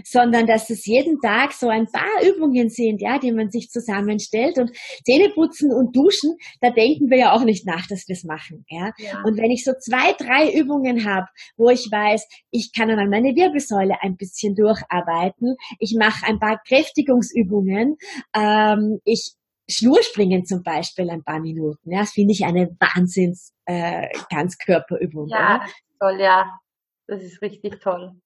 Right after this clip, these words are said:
Speaker 1: Du, du wirst irgendwie so ein bisschen an deine Kindheit erinnert und, und du, du kommst so schnell aus der Puste und denkst dir, „Wow, jetzt hab ich“, ich empfehle oft, dass du ein Lied, äh, dir aussuchst und für die Dauer dieses Liedes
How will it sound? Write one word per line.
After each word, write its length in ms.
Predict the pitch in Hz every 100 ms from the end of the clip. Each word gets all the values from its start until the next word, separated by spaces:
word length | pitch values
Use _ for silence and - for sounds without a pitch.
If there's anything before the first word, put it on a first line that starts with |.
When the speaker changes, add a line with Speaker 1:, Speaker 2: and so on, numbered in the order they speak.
| _ _ _
Speaker 1:
Du, 260 | - - 262
du 160 | 277 262
wirst 240 | 302 359
irgendwie 300 | 277 285 254
so 100 | 254
ein 140 | 240
bisschen 240 | 208 240 247
an 180 | 208 214
deine 260 | 196 202
Kindheit 560 | 202 403 427 - 247 247
erinnert 600 | 254 - 240 233 226 226
und, 380 | 202 196 185 -
und 320 | 202 196 180
du, 160 | 202 196 - - 269
du 100 | 214
kommst 380 | - 214 226 -
so 160 | 262
schnell 500 | 370 247 202 226 294 -
aus 180 | 208 208
der 100 | 214
Puste 480 | - 277 392 - -
und 120 | 196
denkst 200 | 208 185
dir, 100 | 185 - -
„Wow, 140 | 233
jetzt 120 | 233 220
hab 120 | 202
ich“, 160 | 220 - - _
ich 100 | - 254
empfehle 300 | 247 277 294
oft, 140 | 294
dass 160 | - -
du 100 | 233 -
ein 240 | 196 381
Lied, 440 | 285 220 233 330 - _
äh, 340 | 202 220 220 - - _ - -
dir 240 | - 214
aussuchst 680 | 196 202 - 254 349 381 -
und 340 | - 226 226 - _
für 280 | 233 226 -
die 120 | 220
Dauer 320 | 196 185 220 240
dieses 380 | 240 240 240
Liedes 420 | 208 220 262 262